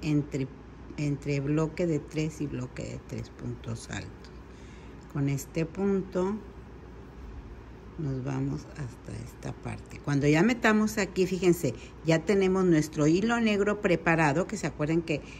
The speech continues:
no lo cortamos cuando tejimos la, la, ese. Entonces soltamos el blanco, agarramos el negro y hacemos esto.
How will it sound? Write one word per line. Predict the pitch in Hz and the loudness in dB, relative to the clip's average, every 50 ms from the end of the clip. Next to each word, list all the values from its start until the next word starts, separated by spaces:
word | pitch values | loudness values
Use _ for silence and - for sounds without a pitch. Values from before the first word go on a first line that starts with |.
| - - - | -16 -8 0
no | 175 156 151 143 | 2 6 6 8
lo | 147 160 156 - | 8 6 4 4
cortamos | - 170 160 165 - - 160 151 143 143 156 147 | 2 2 2 2 0 2 4 4 6 4 4 2
cuando | - - - 127 120 110 113 | -2 -4 -6 -4 -4 -4 -6
tejimos | 107 - - 135 123 - - 139 143 143 143 | -8 -8 -8 -8 -8 -4 -2 0 0 0 0
la, | 147 143 143 143 - - | 0 0 -2 -4 -6 -8
la, | 160 143 135 131 131 127 - - - - - | -6 -4 -2 -2 -4 -4 -6 -10 -14 -10 -6
ese. | 151 143 143 143 - 165 | -4 -4 -4 -2 -2 0
Entonces | 160 151 - 147 - 147 139 | 0 0 -2 -2 -2 -4 -2
soltamos | - 147 131 131 - - 180 202 226 240 233 - 220 | 0 0 0 0 0 2 2 4 4 2 2 2 2
el | 190 180 | 2 2
blanco, | 175 185 185 185 180 180 165 - - 190 214 - - - - - - - - | 4 4 4 6 6 4 4 2 -2 -4 -4 -4 -8 -14 -16 -16 -16 -14 -6
agarramos | - 135 127 127 135 135 143 151 160 170 185 208 208 - - - - | -4 -2 0 2 2 2 2 4 4 4 4 2 -2 -4 -8 -6 -2
el | 190 190 185 185 180 180 | 0 0 2 4 4 6
negro | 175 165 156 143 139 135 123 131 135 170 - - - - - - - - | 6 6 6 4 0 0 0 0 -2 -2 -4 -8 -14 -16 -18 -16 -12 -8
y | 135 135 | -4 -2
hacemos | 131 127 120 - 147 131 127 127 127 127 123 - - | -2 -2 -2 -2 -2 0 0 0 0 -2 -4 -6 -8
esto. | 110 95 - - - - - - | -8 -8 -10 -12 -14 -14 -16 -16